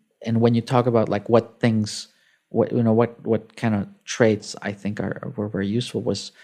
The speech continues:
was a guy named Dave Rideau, and he's, he's also an amazing engineer. Worked with, you know, Jimmy Jam, Terry Lewis, George Benson, you know,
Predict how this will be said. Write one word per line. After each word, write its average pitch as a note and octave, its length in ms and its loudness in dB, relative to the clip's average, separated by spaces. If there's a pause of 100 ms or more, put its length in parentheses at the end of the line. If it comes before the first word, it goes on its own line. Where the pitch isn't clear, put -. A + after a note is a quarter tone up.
(340)
was A2+ 240 4
a A#2+ 60 6
guy A#2+ 180 4
named A2+ 260 2
Dave G#2+ 220 2
Rideau, G2 500 0
and G2+ 200 -6
he's, G#2+ 320 -8
he's G#2+ 240 -10
also G#2 340 0
an G2+ 80 -4
amazing A2+ 420 2
engineer. G2+ 540 -6 (720)
Worked A2+ 380 2
with, G#2 240 -4
you G2+ 100 -6
know, - 480 -6 (280)
Jimmy G2 200 -4
Jam, C#3 360 4
Terry F#2+ 180 -6
Lewis, C#3 560 4
George - 320 -10
Benson, B2+ 680 0
you - 200 -12
know, - 280 -10